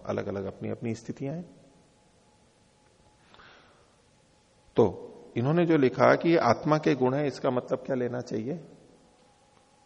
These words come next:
सुख दुख हमेशा आत्मा में ही रहते हैं, ये मतलब नहीं है।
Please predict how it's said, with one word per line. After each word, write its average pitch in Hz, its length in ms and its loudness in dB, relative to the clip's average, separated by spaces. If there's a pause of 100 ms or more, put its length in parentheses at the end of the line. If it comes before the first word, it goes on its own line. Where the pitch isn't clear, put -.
सुख 113 160 -2
दुख 143 220 -2
हमेशा 120 380 -2
आत्मा 131 420 0
में 139 140 0
ही 170 180 2
रहते 143 280 2
हैं, 151 80 0
ये 143 100 0
मतलब 143 320 -2
नहीं 143 200 -4
है। 104 200 -6